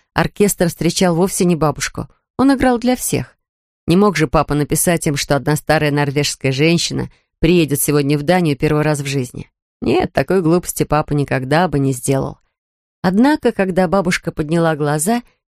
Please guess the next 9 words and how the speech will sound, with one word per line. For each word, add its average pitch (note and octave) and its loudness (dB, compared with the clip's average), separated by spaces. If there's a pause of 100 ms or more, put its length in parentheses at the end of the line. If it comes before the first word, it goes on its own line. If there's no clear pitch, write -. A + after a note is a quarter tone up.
(300)
ей C4 2
вдруг G#3 -2
показалось, A3 0
что G3 -2
все B3 -2
действительно G3 0
смотрят A3 -2
на D#3+ -2
неё. F#3+ 2